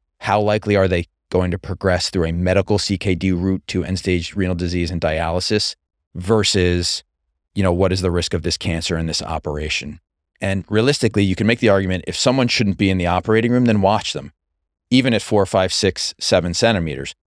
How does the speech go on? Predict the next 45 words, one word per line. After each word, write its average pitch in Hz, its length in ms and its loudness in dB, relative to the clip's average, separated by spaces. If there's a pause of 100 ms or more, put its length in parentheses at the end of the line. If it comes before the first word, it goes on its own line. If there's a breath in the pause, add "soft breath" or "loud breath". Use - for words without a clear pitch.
We 87 280 -2 (300)
briefly 156 260 2
touched 104 280 0
on 90 100 2
active 90 260 -2
surveillance 87 320 -2
on 87 120 -2
the 85 80 0
larger 101 320 2
tumors 90 240 -4
later, 104 160 4
but - 180 -6
even 170 240 2
at - 80 -2
six - 360 -2
centimeters, 80 480 -4
the 90 60 -6
chance 147 280 0
of 147 80 2
having 107 260 2
a 78 80 -4
high-grade 104 500 2
or 95 80 0
locally 95 360 2
advanced 92 340 -4
tumor 127 180 0
is 76 60 0
only 110 220 0
ten 92 240 -4
percent. 80 420 -6 (460)
That - 160 0
sounds 127 220 0
really 113 180 4
high 107 160 2
to 98 80 0
you 98 180 2
or 87 180 0 (220)
I, 101 240 0
who 98 120 0
are 90 100 0
healthy 95 360 -2
and 87 140 -2
have 87 240 -4
kids, 90 380 2
and, 85 240 -6